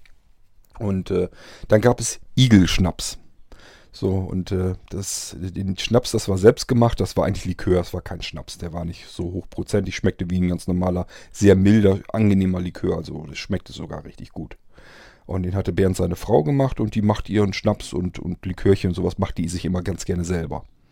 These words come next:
Ähm, ja, und dann hat sie den eingekippt und sollten wir alle mal probieren. Schmeckt auch super. Und dann sagt sie Igelschnaps. Ich sag, „Igelschnaps, warum denn Igelschnaps? Hast du den aus Igeln gemacht?“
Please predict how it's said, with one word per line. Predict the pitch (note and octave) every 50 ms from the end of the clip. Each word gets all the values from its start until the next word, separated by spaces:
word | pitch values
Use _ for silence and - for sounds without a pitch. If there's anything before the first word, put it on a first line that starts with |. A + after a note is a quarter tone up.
| - - - - - - - - _ _ _ - - -
Ähm, | E2+ F#2+ G2 G2 G2 G2+ G2 G2 G2 G#2 G#2 - _ - _ _ _ _ _ _ _ _ - - _ _ _ _ _ _ - -
ja, | A2+ A2
und | G2 F#2 G2+
dann | G2+ G#2 A2+
hat | A#2+ -
sie | -
den | G2+ G#2 G2+ -
eingekippt | - G#2 C3 D#3+ E3 E3 E3 E3+ - _ _ _ _ _ _ _ _ _ _ - - - - C3 C3+ - _ - - F#3 - - - -
und | - C3+ B2+ B2
sollten | - - A#2 A2+ G#2+ -
wir | G#2 E2+
alle | E2 G2+
mal | G2 F#2+ F#2
probieren. | - - F#2+ F2+ A#2+ D#3+ G#3 -
Schmeckt | - - - A2 G2+ - -
auch | F#2 F#2
super. | F#2 G2+ - E3 - D#3 D3+ E3+ - - - - - - - _ _ -
Und | - - A#2 A#2
dann | A#2 A2+
sagt | G#2+ A#2 A2+ -
sie | - B2+ C3
Igelschnaps. | C3+ A#2 G2+ - - G2+ F2 -
Ich | F2+
sag, | - G#2 F#2+ G2
„Igelschnaps, | - G#2+ A2 A2+ G#2+ - - A#2+ G#2+ - -
warum | A2+ A2 A#2 A#2+
denn | A#2+ B2
Igelschnaps? | C#3+ D#3+ C#3+ G#2 F2+ - F#2+ F#2 - -
Hast | G2+ - -
du | -
den | F#2+ G2
aus | G2+ G2+
Igeln | G2 D#3 E3 C#3 A#2+ F#2+ F#2+ F#2
gemacht?“ | E2 F2 F2+ E2+ E2+ - - - -